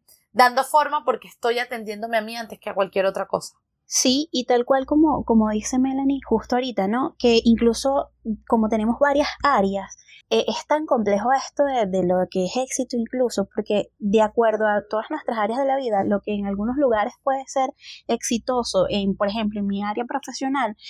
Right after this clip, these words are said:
Speaker 2: quizás no es lo más exitoso en mi área familiar o en mi área personal. Entonces, por eso es que es tan importante como comprender el éxito desde el, desde el, ese continuo, desde ver, eh, de qué manera veo el éxito en cada una de esas áreas.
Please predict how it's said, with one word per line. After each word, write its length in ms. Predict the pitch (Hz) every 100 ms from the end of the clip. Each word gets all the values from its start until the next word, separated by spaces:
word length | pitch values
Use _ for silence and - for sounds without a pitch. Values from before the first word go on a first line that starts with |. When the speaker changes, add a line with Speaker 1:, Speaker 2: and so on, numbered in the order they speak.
| -
Speaker 2:
quizás 300 | - 220 240 226
no 120 | 269
es 80 | 285
lo 100 | 269
más 160 | 262
exitoso 560 | 269 - 247 277 254 -
en 140 | 196
mi 100 | 190
área 380 | 190 196 202 226
familiar 600 | 254 220 202 208 190 180 - - -
o 100 | 208
en 80 | 202
mi 140 | 202
área 200 | 196 202
personal. 640 | 208 233 - 190 196 175 -
Entonces, 400 | 202 196 - -
por 140 | 294
eso 160 | 233 -
es 60 | -
que 80 | 285
es 100 | -
tan 140 | 294
importante 560 | 285 247 196 196 208 247
como 240 | 269 254
comprender 480 | 233 220 202 202 196
el 80 | 226
éxito 320 | 247 - 262
desde 300 | 269 247 202
el, 160 | 180 202
desde 220 | 202 196
el, 60 | 185 -
ese 240 | 208 226
continuo, 680 | - 226 202 247 190 185 - _ - - -
desde 320 | - 220 220 214
ver, 320 | 214 247 285 _ _ -
eh, 440 | 240 233 226 226 220
de 160 | 214
qué 140 | 226 226
manera 420 | 233 254 269 277
veo 240 | 254 294 294
el 160 | 254 262
éxito 400 | 247 - - 254
en 140 | 226
cada 300 | 214 208 208
una 220 | 220 226 240
de 40 |
esas 220 | 196 202 -
áreas. 560 | - 214 180 - - -